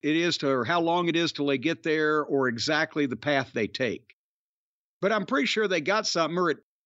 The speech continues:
it wouldn't have been as good as this. You can tell Tony has started eighteen things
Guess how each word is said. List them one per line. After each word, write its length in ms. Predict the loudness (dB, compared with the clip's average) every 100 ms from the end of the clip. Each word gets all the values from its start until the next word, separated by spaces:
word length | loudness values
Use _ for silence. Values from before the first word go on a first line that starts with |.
| _ _ -4
it 140 | -2
wouldn't 280 | 0 0 0
have 60 |
been 80 | 0
as 80 | 0
good 180 | -2 -2
as 160 | -2
this. 460 | -2 -2 -2 -10 -14 -4
You 180 | -2
can 200 | 0 -2
tell 480 | 0 0 0 0 -2 -10 _ _ _ _ _ _ _ _ -2
Tony 340 | 0 2 0
has 100 | 0
started 420 | 0 0 0 -2 0
eighteen 480 | -2 0 0 0 0
things 600 | 0 2 2 0 -4